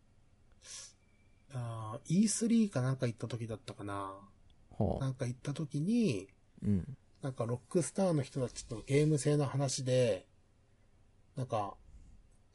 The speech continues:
Speaker 1: 暴力について、
Speaker 2: はあはあはあ。
Speaker 1: 暴力表現についてなんか話して、
Speaker 2: あー、なんかあったな。
Speaker 1: うん。なんか、おめえらの暴力には、なんか、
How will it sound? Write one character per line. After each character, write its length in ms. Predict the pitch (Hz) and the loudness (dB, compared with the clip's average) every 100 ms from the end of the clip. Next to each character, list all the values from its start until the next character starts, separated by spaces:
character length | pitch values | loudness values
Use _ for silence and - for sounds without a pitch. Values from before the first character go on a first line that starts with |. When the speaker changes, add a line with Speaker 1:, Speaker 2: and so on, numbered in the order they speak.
| - - - - | -18 -18 -12 4
Speaker 1:
暴 260 | 202 269 | 8 8
力 280 | 220 - 135 | 6 4 -2
に 140 | 117 | -4
つ 200 | - - | -4 -8
い 80 | 110 | -8
て、 280 | - 113 190 - _ _ _ - - _ - - - | -6 -8 -8 -12 _ _ _ -20 -20 _ -20 -20 -2
Speaker 2:
は 100 | - | 6
あ 20 | |
は 60 | 226 | 6
あ 20 | |
は 60 | 220 | 6
あ。 20 | |
Speaker 1:
暴 100 | 220 | 4
力 120 | 208 | 6
表 200 | 285 247 202 | 6 6 6
現 60 | |
に 120 | 147 | 4
つ 140 | 135 139 | 2 -2
い 60 | |
て 100 | 131 | -2
な 100 | 123 | -2
ん 40 | 123 | -4
か 100 | - | -4
話 380 | 131 127 - 139 | -2 -2 -4 -6
し 100 | - | -6
て、 420 | - 147 110 87 - - - - - - | 0 2 2 0 -8 -18 -14 -14 -16 -2
Speaker 2:
あ 560 | - 117 160 175 85 - | 4 6 6 4 2 0
ー、 40 | - | -4
な 60 | - | -10
ん 40 | - _ | -14 _
か 120 | - - | -8 -6
あ 20 | |
っ 20 | |
た 80 | - | -2
な。 120 | 127 | 2
Speaker 1:
う 20 | 123 | 2
ん。 20 | 110 101 - - | 2 -4 -10 -12
な 60 | |
ん 40 | 117 | -8
か、 240 | - 101 107 - | -6 -6 -8 -2
お 80 | 131 | 2
め 160 | 170 | 4
え 120 | 202 | 6
ら 160 | 156 117 | 4 2
の 320 | 107 98 92 - _ _ _ _ - - _ - - - | 0 -4 -6 -10 _ _ _ _ -20 -20 _ -20 -20 -4
暴 180 | 135 127 | 0 0
力 220 | 110 107 | -2 -6
に 140 | 101 | -6
は、 320 | 98 95 92 - | -4 -6 -8 -14
な 100 | 98 | -18
ん 20 | 92 | -14
か、 180 | 92 | -16